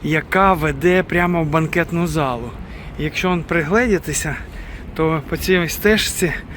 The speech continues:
можна піднятися. Он хвіртка, вона відчиняється. І, е, якщо треба, наприклад, захід починається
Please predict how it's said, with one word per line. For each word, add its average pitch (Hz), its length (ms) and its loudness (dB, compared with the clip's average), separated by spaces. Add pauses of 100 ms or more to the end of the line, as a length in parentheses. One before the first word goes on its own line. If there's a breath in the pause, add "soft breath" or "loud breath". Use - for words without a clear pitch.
(260 loud breath)
можна 170 420 2
піднятися. 156 840 0 (560 loud breath)
Он 151 200 -4
хвіртка, 196 680 2
вона 147 200 -2
відчиняється. 180 840 0 (120)
І, 196 260 4 (500 loud breath)
е, 151 600 2
якщо 165 340 0
треба, 226 380 4
наприклад, 165 500 2
захід 185 400 2
починається 160 680 -4